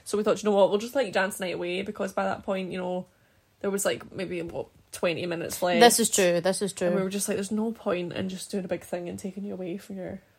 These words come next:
Speaker 1: dancing
Speaker 2: You
Speaker 1: moment."
Speaker 2: guys are so cute.
Speaker 1: Um, so that's why it happened outside, but it's only because it was a bit, a bit more of a valuable gift and we didn't just wanna leave it
Speaker 2: No, I understand that
Speaker 1: somewhere.
Speaker 2: completely.
Speaker 1: We were worried that it might get lost in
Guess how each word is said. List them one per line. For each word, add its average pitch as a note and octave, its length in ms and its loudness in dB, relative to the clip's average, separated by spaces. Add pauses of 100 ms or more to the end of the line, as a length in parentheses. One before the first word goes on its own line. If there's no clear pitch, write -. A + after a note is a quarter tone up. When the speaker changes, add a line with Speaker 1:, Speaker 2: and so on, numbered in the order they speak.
(160)
Speaker 1:
dancing G3 320 -10
Speaker 2:
You G#3+ 100 -4
Speaker 1:
moment." G3 200 -8
Speaker 2:
guys - 20 -12
are - 80 -14
so - 180 -16 (140)
cute. - 200 -12 (100)
Speaker 1:
Um, F3+ 500 -6
so - 140 -4
that's F#3+ 220 0
why G3+ 140 2
it E3+ 120 0
happened F3 300 -2
outside, F3 260 0
but F#3+ 100 -2
it's F#3+ 120 -4
only B3+ 160 0
because F#3+ 580 0
it G3 140 -4
was G3 100 -8
a F3+ 100 0
bit, F#3 160 -2
a - 100 -8 (120)
bit G#3+ 120 -6
more G#3 120 -4
of F#3+ 80 -6
a F#3+ 60 0
valuable G3 420 -2
gift G#3 300 -2
and F#3 60 -6
we F3 60 -6
didn't F3 200 -6
just F#3+ 100 -10
wanna F#3 240 -6
leave F3 320 -6
it G#3+ 160 4
Speaker 2:
No, G#3 160 8
I F#3+ 300 6
understand G3 460 2
that G3+ 40 6
Speaker 1:
somewhere. G#3+ 380 2
Speaker 2:
completely. F#3+ 380 2 (260)
Speaker 1:
We F#3+ 80 -4
were F#3 120 -2
worried F3+ 360 -4
that E3+ 80 -4
it - 120 -6
might F3 180 -8
get - 120 -8
lost F3+ 420 -8
in F3+ 340 -12